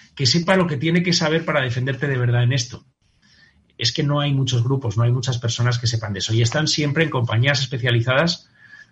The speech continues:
por una cuestión, mm, meramente lógica de que esto es tan cambiante que o estás el veinticuatro, las veinticuatro horas de tu tiempo en ello y además muy metido y además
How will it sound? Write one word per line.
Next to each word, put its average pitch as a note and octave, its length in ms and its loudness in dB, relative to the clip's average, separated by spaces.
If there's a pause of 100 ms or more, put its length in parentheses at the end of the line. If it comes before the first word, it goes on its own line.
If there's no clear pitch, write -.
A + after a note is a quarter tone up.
(120)
por B2+ 140 0
una D#3 180 2
cuestión, E3+ 580 2 (400)
mm, B2 560 -2
meramente D3 580 0
lógica E3 680 2 (340)
de A#2+ 320 2
que B2 380 2
esto C#3+ 260 0
es D#3 80 -2
tan D#3 160 0
cambiante D3+ 480 0
que B2+ 280 -2
o C#3 160 0
estás - 680 -2 (260)
el A#2+ 500 0
veinticuatro, C3 840 0
las B2+ 300 -2
veinticuatro C#3 500 2
horas C#3 200 2
de C3+ 100 -2
tu B2 140 -4
tiempo B2+ 360 0
en C3+ 80 2
ello B2+ 500 2 (500)
y B2 80 2
además D3+ 280 2
muy E3 140 6
metido C#3 340 0
y B2+ 80 2
además C#3 640 0